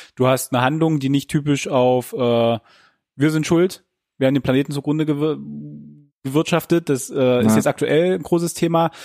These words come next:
Speaker 1: kommt in dem Film jetzt gar nicht raus, weil wir, wie gesagt, gar nicht wissen, wie die Situation jetzt im Detail auf der Erde ist. Nein, in dem Szenario ist es halt ein, äh, von extern gegebenes Problem, nämlich dass die Sonne sagt, „Ma, reicht jetzt langsam.“
Speaker 2: Mhm.
Speaker 1: Äh,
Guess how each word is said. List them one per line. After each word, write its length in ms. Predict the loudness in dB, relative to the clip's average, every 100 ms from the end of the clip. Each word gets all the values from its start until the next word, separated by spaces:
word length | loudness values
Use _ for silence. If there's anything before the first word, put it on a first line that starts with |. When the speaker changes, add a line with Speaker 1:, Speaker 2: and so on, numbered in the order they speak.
| -10 -4
Speaker 1:
kommt 200 | -2 0
in 80 |
dem 140 | 0 0
Film 180 | 0 0
jetzt 240 | -4 0
gar 180 | 2 2
nicht 180 | 2 2
raus, 240 | 0 0
weil 100 | 0
wir, 220 | 0 0
wie 80 | -2
gesagt, 240 | -2 -2
gar 120 | 0 -2
nicht 120 | -2
wissen, 220 | -2 -4
wie 80 | -4
die 100 | -6
Situation 460 | -2 -2 0 -2 -2
jetzt 120 | -2
im 60 |
Detail 280 | -2 0 0
auf 100 | 0
der 80 | 0
Erde 220 | 0 2
ist. 260 | 0 0 -4 -14 -16 -2
Nein, 360 | 0 2 2
in 160 | 0 2
dem 180 | 0 0
Szenario 480 | 0 0 0 -2
ist 120 | -4 -6
es 120 | -2
halt 240 | 0 0
ein, 480 | 0 0 2 0 -2
äh, 480 | 0 0 2 2 0
von 160 | -2
extern 380 | -2 -2 -2 -2
gegebenes 320 | 0 0 0
Problem, 420 | -2 0 0 2 0
nämlich 160 | 0 -2
dass 120 | -4
die 60 |
Sonne 240 | 0 0 2
sagt, 260 | 0 0
„Ma, 160 | 0 -2 -4 _ _ _ _ _ -8 -8 -10 _ _ _ _ _
reicht 220 | -2 0 0
jetzt 160 | 0
langsam.“ 380 | 0 0 0 -4 -14 -12 -6
Speaker 2:
Mhm. 180 | -2 0
Speaker 1:
Äh, 460 | 2 2 0 -2